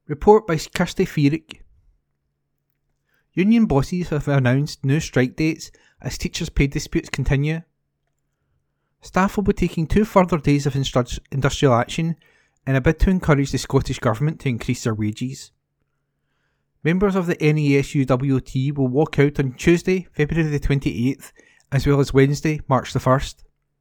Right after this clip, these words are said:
They blamed these further dates as a result of the continuing failure of ministers and cosla to come forward with an improved pay offer.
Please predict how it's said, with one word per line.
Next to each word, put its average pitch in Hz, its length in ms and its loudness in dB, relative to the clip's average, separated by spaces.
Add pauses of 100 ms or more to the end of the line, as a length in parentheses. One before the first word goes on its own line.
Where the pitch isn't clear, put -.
(1040)
They 190 120 2
blamed 175 280 4
these 160 160 -4
further 156 280 2
dates 131 360 0
as 139 100 -2
a 143 40 4
result 135 360 -2
of 131 60 -6
the 131 180 -6 (560)
continuing 196 680 0
failure 165 480 0
of - 180 -10
ministers 143 500 -2
and 139 140 -8
cosla 156 500 0 (420)
to - 80 -20
come 165 220 -2
forward 151 380 0
with 139 140 -8
an 135 80 -2
improved 143 400 -4
pay 135 160 -2
offer. 156 380 -4